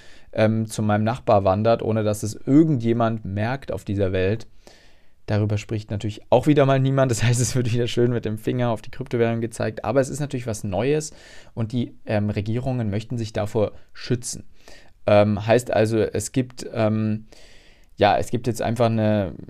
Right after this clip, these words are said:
ein Gesetz dafür, dass man ja wirklich verpflichtet ist, als Sender und Empfänger, der über tausend Euro vers-, versendet oder eben empfängt, ähm,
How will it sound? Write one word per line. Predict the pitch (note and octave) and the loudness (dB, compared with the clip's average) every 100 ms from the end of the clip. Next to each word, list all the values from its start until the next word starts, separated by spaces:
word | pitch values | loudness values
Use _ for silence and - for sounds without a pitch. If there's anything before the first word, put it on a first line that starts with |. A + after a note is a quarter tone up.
| - - - | -16 -12 -10
ein | A#2 | -2
Gesetz | G#2+ G#2+ C3 - | 2 4 2 4
dafür, | C3+ B2+ B2+ B2+ B2 | 2 4 6 8 6
dass | G#2 G#2 A2 | 4 2 4
man | A2+ A2 A2 G#2 - - - | 2 2 0 -2 -6 -12 -4
ja | - G#2 | 0 2
wirklich | A2+ A#2 | 0 -2
verpflichtet | G#2+ G2+ - C#3 E3+ B2 A2 | -2 -2 0 0 2 0 0
ist, | - A#2 - - | -2 -4 -6 0
als | F#2+ A#2+ D#3 D#3 - - - | 4 6 4 0 -10 -14 -6
Sender | A#2 A#2 C#3 B2 | -2 0 2 0
und | A2+ | -2
Empfänger, | G#2+ - B2 C#3 | -4 -4 -2 -2
der | A#2+ G#2 A2+ - | 0 0 0 0
über | B2+ C3 B2+ B2 - | -2 2 4 4 0
tausend | - G#2+ B2 B2+ | -4 -2 -2 -4
Euro | - G#2+ B2 B2 A#2 - - - - - - - - | 0 0 2 2 2 -2 -14 -20 -20 -18 -16 -12 -8
vers-, | - G#2 - | -6 -4 -6
versendet | - G#2+ A2+ C#3 C#3+ | -4 0 2 2 2
oder | A#2 G#2+ G#2 - - | 2 2 2 0 -6
eben | - G2+ | -6 -4
empfängt, | G#2 G#2 - A2 D#3+ F3+ - - - - - - | -4 -2 0 0 -2 -8 -14 -16 -16 -16 -8 -2
ähm, | A2 A2 A2+ A2 | 0 0 -2 -4